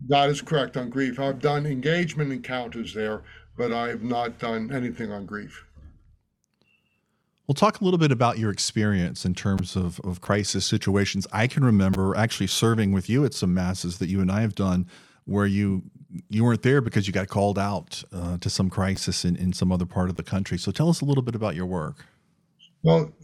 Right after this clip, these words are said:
Speaker 1: I, I've worked, uh, in crisis, uh, dynamics probably,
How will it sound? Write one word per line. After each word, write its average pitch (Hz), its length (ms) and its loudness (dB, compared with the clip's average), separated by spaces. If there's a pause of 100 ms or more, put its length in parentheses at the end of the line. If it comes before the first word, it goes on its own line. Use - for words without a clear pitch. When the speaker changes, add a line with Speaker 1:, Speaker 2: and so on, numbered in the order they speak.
Speaker 1:
I, 170 340 4
I've 147 120 6
worked, 185 420 4 (160)
uh, 160 140 8 (560)
in 151 220 4
crisis, 156 680 2 (640)
uh, 131 60 0
dynamics 139 880 6 (360)
probably, 143 580 6